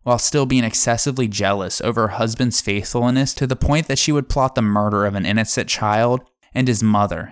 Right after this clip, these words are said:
in order to clear her household of rival women and rival sons for the throne.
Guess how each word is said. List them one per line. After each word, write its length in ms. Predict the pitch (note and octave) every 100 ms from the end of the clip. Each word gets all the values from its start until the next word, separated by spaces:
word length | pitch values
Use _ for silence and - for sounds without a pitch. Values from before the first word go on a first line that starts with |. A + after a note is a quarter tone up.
| -
in 100 | C3
order 220 | C#3+ C#3+
to 160 | - A#2+
clear 320 | - A#2+ A2+
her 180 | A2+ G2+
household 680 | F#2+ G2+ - - F2 - - _
of 140 | A2+ A2
rival 420 | G#2+ G#2+ A#2+ A2
women 420 | G2+ G#2+ A#2+ C3 -
and 160 | G#2
rival 320 | G#2 G#2 F#2+
sons 320 | - - G2 G2+
for 160 | G2+
the 140 | F#2+ -
throne. 480 | F#2+ F#2+ F#2+ -